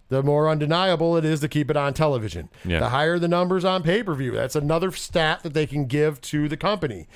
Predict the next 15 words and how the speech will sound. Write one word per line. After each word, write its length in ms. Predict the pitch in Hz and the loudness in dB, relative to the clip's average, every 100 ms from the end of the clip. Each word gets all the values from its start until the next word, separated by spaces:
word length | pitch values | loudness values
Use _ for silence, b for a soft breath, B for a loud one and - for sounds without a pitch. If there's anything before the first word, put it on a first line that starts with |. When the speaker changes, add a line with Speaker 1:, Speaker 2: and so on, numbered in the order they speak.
| B B | B B
Speaker 1:
The 180 | 123 147 | -2 0
higher 400 | 127 147 175 180 | 0 0 0 0
the 100 | 170 | 0
numbers 460 | 175 180 180 185 165 | 0 0 0 0 2
on, 400 | 180 180 180 170 B B B | 0 2 0 -2 B B B
you 100 | 147 | 0
know, 200 | 170 170 | 2 4
whatever, 560 | 165 196 226 139 - - _ _ - | 4 6 4 2 -8 -18 _ _ -2
you 80 | 147 | 2
know, 180 | 160 | 4
YouTube 480 | 151 202 277 233 160 | 4 4 4 0 0
even. 300 | 139 98 69 - b b b | -2 -6 -10 -18 b b b
Like, 220 | 147 151 143 | -2 -2 -2
YouTube 680 | 147 160 254 262 254 240 - | -2 0 0 0 0 0 0
clips, 520 | 202 254 - - | 0 0 -2 -10